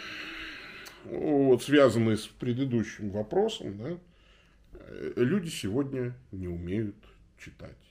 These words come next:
Это большая проблема. Э, не умеют читать, не умеют смотреть, не умеют работать с информацией.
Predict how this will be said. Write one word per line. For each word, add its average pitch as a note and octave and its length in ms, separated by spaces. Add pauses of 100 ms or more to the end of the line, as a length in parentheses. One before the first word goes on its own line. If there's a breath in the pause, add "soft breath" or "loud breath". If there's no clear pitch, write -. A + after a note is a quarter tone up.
(1200)
Это A2+ 500 (560 soft breath)
большая G#2 380
проблема. E2+ 680 (500 soft breath)
Э, F2+ 920
не G#2 180
умеют G#2 460
читать, - 480
не G#2 100
умеют G2 440
смотреть, A#2+ 720
не G2 120
умеют F#2+ 420
работать F#2+ 520
с - 120
информацией. G2+ 1000